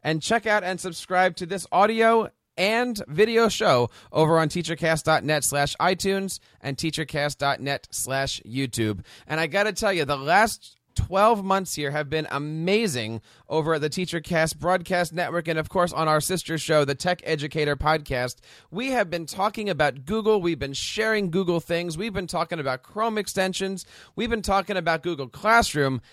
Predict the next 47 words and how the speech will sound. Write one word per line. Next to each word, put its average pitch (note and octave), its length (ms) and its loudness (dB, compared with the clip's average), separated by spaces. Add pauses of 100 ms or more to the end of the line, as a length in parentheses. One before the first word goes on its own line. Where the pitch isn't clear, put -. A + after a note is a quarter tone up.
(160)
And E3+ 180 -2
today G3+ 380 2
we're G3 140 2
gonna E3 180 0
be D#3 120 0
talking D#3+ 400 -2
about D#3 240 0
a D3 100 -2
great E3 540 -4
management D#3 560 -4
system C3+ 320 -8
that's C#3+ 180 -4
gonna D#3+ 220 -6
help D#3+ 260 -4
your F#3 220 0
school G#3+ 240 -2
district C#3 420 -6
put E3 140 -6 (120)
all A#3+ 540 4
of D#3 120 0
that D3+ 180 2
stuff D#3 280 -2
together. C#3 480 0 (300)
I F#3+ 140 0
am F#3+ 160 -4
proud G#3 360 4
to F#3+ 100 -2
welcome E3+ 340 2
back E3+ 240 2
onto D#3+ 200 -2
the D3+ 80 -4
show D3+ 320 2
my D3+ 260 2
good F#3+ 220 0
friend, D3+ 300 2
Mister D3+ 220 -4
Jack D#3+ 300 0
West D#3 280 0
from C#3+ 180 -2
the C3+ 100 -4
Hapara D#3+ 480 2
team. A2 300 -6 (240)
Jack, - 440 4 (160)
how A#3+ 180 4
are C4+ 140 10
you A#3+ 160 0
today? A#2 400 -2